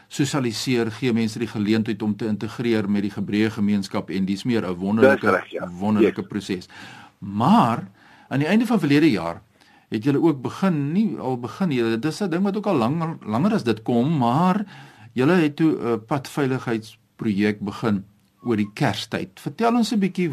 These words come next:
Speaker 1: wat is dit?
Speaker 2: Fanny, ons, eh, manne van die gestremdheid, het net besluit, ons wil 'n bietjie iets teruggee.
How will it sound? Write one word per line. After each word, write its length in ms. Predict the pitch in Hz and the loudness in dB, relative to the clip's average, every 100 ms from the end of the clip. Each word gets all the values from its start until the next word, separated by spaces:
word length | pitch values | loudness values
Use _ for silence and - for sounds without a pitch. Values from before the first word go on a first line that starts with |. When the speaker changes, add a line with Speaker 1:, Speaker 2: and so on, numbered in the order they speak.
| 101 | -4
Speaker 1:
wat 280 | 107 110 - | -4 -4 -6
is 180 | 110 98 | -10 -10
dit? 340 | - - - - _ _ _ _ _ - - - - - | -12 -18 -20 -20 _ _ _ _ _ -20 -20 -20 -20 2
Speaker 2:
Fanny, 400 | 151 151 131 127 _ _ _ _ - | 4 4 2 -2 _ _ _ _ 2
ons, 380 | 214 233 - - - | 4 4 0 -8 2
eh, 320 | 117 117 120 | 4 4 2
manne 400 | 110 131 147 147 | 2 4 4 2
van 100 | 123 | 2
die 80 | 123 | 2
gestremdheid, 520 | 120 - 160 151 110 - _ _ - 202 | 2 2 2 4 0 -2 _ _ -4 2
het 100 | 226 | 2
net 120 | 240 | 2
besluit, 260 | 214 185 | 2 2
ons 140 | 220 226 | 2 2
wil 80 | 240 | 0
'n 40 | |
bietjie 200 | 226 - | 0 -4
iets 140 | - - | -2 2
teruggee. 440 | 160 - 95 | 2 2 -4